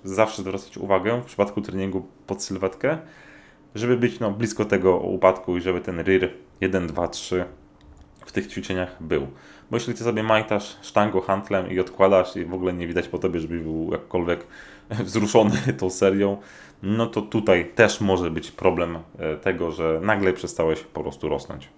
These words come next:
Jeśli masz jakieś pytania właśnie odnośnie tego tematu, który tutaj poruszyłem,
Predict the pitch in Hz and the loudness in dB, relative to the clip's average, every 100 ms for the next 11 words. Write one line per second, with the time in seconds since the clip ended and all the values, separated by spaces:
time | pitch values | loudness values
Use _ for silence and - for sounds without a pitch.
0 | - 101 - 151 175 - 127 - - - | -12 -8 0 0 0 -4 -6 -6 -4 2
1 | 113 104 82 85 - 80 80 87 90 87 | 2 2 -2 -4 -4 -6 -4 -4 -6 -6
2 | 85 85 82 90 90 85 - 80 87 87 | -6 -6 -4 -4 -2 -4 -6 -6 -2 -4
3 | - 85 - 90 101 | -4 -10 -6 0 0